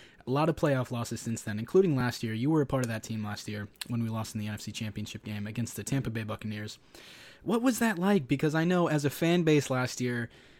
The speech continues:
I think Braun said it on a podcast, it felt like our, our year last year more than any other year. It again feels like that this year, but last year, I know the fan base definitely thought we were gonna win it. I'm,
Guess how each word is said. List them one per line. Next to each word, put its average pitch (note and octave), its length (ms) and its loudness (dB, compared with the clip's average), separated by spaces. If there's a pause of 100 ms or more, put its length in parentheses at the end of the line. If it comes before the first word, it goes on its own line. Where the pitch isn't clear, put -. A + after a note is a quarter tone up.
(140)
I B2 140 -2
think D3+ 200 2
Braun C#3 220 4
said C#3+ 160 2
it C#3 100 4
on B2+ 120 2
a A#2+ 40 0
podcast, A#2+ 560 -2
it A#2+ 120 -4
felt D#3+ 200 4
like D#3 200 4
our, C#3+ 280 4
our D3 200 6
year C#3+ 260 4
last C3+ 320 2
year A#2+ 160 0
more A2+ 160 0
than A2+ 180 -4
any C3+ 280 4
other A#2+ 160 2
year. G#2 340 -4 (140)
It D3 140 2
again A3+ 200 4
feels A#3+ 220 4
like D#3+ 140 4
that A#2 180 0
this B2+ 180 -4
year, G#2+ 100 -4
but A2 160 -8
last D#3 320 0
year, B2 280 0 (320)
I C#3+ 80 0
know D#3+ 100 6
the C3 100 0
fan D3+ 300 2
base A#2 320 -2
definitely D3+ 320 2
thought B2+ 240 0
we B2 80 0
were A#2 100 0
gonna A2+ 200 -2
win A2 180 0
it. G#2+ 220 -4
I'm, G#2+ 240 -4